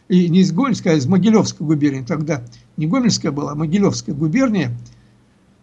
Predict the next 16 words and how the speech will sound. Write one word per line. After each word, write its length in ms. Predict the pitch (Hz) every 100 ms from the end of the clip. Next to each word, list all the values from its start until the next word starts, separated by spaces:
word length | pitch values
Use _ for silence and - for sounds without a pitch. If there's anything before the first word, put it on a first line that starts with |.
| _ _ -
а, 440 | 170 180 180 175 - _ _ _ _
пересылает 760 | 214 226 226 226 220 277 262 -
порядка 440 | 202 226 254 - 185
двадцати 720 | 170 226 - 220 190 262 302
тысяч 1000 | - - 226 202 190 - 226 185 - - _ _ _ _ _
людей, 880 | 170 175 202 151 151 175 175 190 190 - _ _
написано 400 | 170 196 - 160
«ссылает». 1200 | - - 233 233 226 185 151 139 143 127 120 - - _ _ _ _ _ _ _ -
А 640 | 170 170 165 170 175 170
в 60 | 151
скобках 440 | - 320 330 -
там 160 | - 208
написано, 580 | 190 214 - 165 143 120 - _ _ _ _ _ _
что 540 | - - 226 208 190 180
эти 240 | 233 -
люди, 520 | 208 247 320 269 151